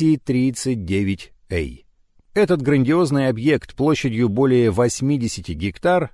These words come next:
окруженный болотами и едва возвышающийся над водами Атлантики, можно назвать священной землей космонавтики. Именно здесь Нил Армстронг и Базз Олдрин стояли на Земле перед тем, как отправиться покорять Луну.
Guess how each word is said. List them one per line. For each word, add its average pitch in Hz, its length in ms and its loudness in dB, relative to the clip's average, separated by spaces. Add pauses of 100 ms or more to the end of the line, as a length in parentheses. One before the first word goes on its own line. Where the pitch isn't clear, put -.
окруженный 131 600 -2
болотами 113 720 0
и 85 100 -4
едва 95 340 0
возвышающийся 107 960 -4
над 92 220 -6
водами 95 320 -4
Атлантики, 123 840 -4
можно 156 340 -2
назвать 127 640 -2
священной 143 840 -2
землей 107 440 -2
космонавтики. 73 840 -10 (320)
Именно 190 380 2
здесь 107 400 -4
Нил 143 240 2
Армстронг 87 640 -4
и 104 100 -2
Базз 123 400 0
Олдрин 165 560 2 (180)
стояли 156 440 0
на 135 120 0
Земле 135 300 0
перед 127 360 -2
тем, 143 200 -2
как 113 220 -2
отправиться 101 560 -2
покорять 90 480 -6
Луну. 87 500 -4